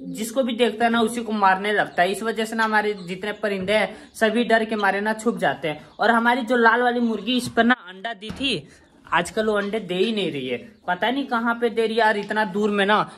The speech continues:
देख रहे हैं सब जगह कैसा दिख रहा है, इसमें हम कहाँ देखेंगे कि कहाँ अंडा दे रही है। अभी देखिए मंकी आ गया।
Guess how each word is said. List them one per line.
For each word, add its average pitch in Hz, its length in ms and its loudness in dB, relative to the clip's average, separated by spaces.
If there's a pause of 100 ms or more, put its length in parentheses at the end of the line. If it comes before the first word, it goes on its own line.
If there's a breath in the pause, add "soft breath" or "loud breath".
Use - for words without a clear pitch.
(140 loud breath)
देख 190 220 0
रहे 226 80 4
हैं 208 80 6
सब 202 220 2
जगह 180 340 4 (200)
कैसा 175 280 2
दिख 190 240 -2
रहा 190 140 8
है, 143 120 2 (340 loud breath)
इसमें 254 200 0
हम 247 180 0
कहाँ 226 360 2
देखेंगे 190 440 0
कि 190 120 -12
कहाँ 185 320 0
अंडा 175 220 2
दे 160 140 0
रही 143 100 -2
है। 151 60 -2 (240 loud breath)
अभी 131 140 -4
देखिए 135 260 -4
मंकी 131 380 -4
आ 110 100 -4
गया। 107 160 -8